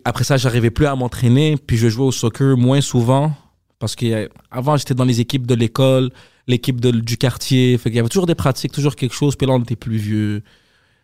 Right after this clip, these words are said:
l'école, on travaillait, fait que slowly, j'ai fait un choix, je suis comme, yo, je,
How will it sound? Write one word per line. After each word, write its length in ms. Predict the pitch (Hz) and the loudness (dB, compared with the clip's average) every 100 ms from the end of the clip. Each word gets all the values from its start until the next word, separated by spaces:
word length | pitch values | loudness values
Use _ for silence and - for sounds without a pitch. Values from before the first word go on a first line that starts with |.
| _ _ _ | _ _ _
l'école, 540 | - 110 107 110 104 101 | 0 0 2 2 4 4
on 260 | 104 101 | 2 0
travaillait, 680 | 98 - 107 107 104 101 101 | -2 -2 0 2 2 2 0
fait 140 | 101 101 | -4 -10
que 60 | _ _ - | _ _ -10
slowly, 500 | - 127 127 120 120 | 0 4 6 6 4
j'ai 140 | 107 | 2
fait 200 | 120 107 | 0 0
un 60 | 107 | 0
choix, 280 | - 107 | 0 -2
je 20 | 101 | -2
suis 80 | |
comme, 160 | - 104 | -2 -4
yo, 100 | 104 | -4
je, 100 | 98 | -4